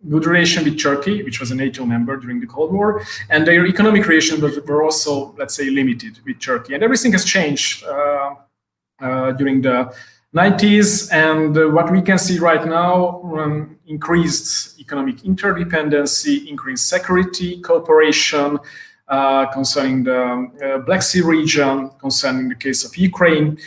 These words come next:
uh, and also concerning the migratory, uh, uh, uh, crisis, a migration crisis during the last years. And I think is, I th-, uh, this is a really crucial issue that, uh, for example, Hungary, uh, or Bulgaria,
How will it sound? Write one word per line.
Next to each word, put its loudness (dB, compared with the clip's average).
uh, 0
and 2
also 2
concerning -2
the -2
migratory, -2
uh, -14
uh, -6
uh, -6
crisis, -2
a -6
migration 2
crisis -2
during -4
the -6
last 0
years. 4
And 0
I 4
think 2
is, 0
I -2
th-, -6
uh, 0
this 0
is -2
a 4
really 4
crucial 4
issue 0
that, -2
uh, -6
for -4
example, -2
Hungary, 2
uh, -2
or -2
Bulgaria, 2